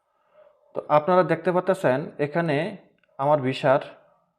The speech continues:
আহ, ভিসাটা লাগছে, এই যে এখানে আপনারা দেখেন যে স্ক্রিনে ফলো করেন যে তেইশ চার দুই হাজার পঁচিশ। আমি ভিডিওর প্রথমে আপনাদেরকে বলছিলাম যে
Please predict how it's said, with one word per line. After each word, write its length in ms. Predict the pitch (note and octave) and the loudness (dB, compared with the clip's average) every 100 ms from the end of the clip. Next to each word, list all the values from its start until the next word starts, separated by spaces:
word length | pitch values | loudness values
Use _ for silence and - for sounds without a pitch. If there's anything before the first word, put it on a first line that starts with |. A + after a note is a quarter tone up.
| _ | _
আহ, 260 | B2 A#2+ A2+ A2 | -2 0 0 -2
ভিসাটা 300 | B2+ E3 E3 D#3 | -4 0 4 4
লাগছে, 260 | D3+ - E3+ | 4 0 -2
এই 80 | C3+ B2 | -2 -2
যে 60 | B2 | -2
এখানে 220 | A#2+ C3 C3 | -2 -2 -2
আপনারা 200 | - C3 A#2+ | -2 -6 -4
দেখেন 220 | - D#3 D3+ | -4 -4 -2
যে 80 | A#2 A#2 B2 | -2 -2 -4
স্ক্রিনে 240 | - C#3 C#3 | -4 -6 -4
ফলো 140 | A#2+ B2+ | -4 -2
করেন 180 | C#3+ E3 C3+ | -4 -4 -4
যে 80 | B2+ F3 - _ - | -6 -6 -10 _ -6
তেইশ 260 | D#3 E3 E3+ - | -2 -2 -4 -2
চার 180 | C3+ C#3 D#3+ | 2 2 0
দুই 100 | C3 | -2
হাজার 160 | A#2+ B2 - | 0 -2 -4
পঁচিশ। 320 | C#3+ G2+ F2 - - _ _ _ _ - | -6 -6 -12 -14 -20 _ _ _ _ -6
আমি 120 | B2 C#3 B2+ | -4 -2 -4
ভিডিওর 220 | B2 C#3+ | -4 -4
প্রথমে 240 | C#3 C#3+ C#3+ | -2 0 0
আপনাদেরকে 340 | C#3 C#3 C#3 D3 | -2 -4 -4 -2
বলছিলাম 300 | B2+ C3 D#3+ | -2 -4 -6
যে 40 | E3 | -6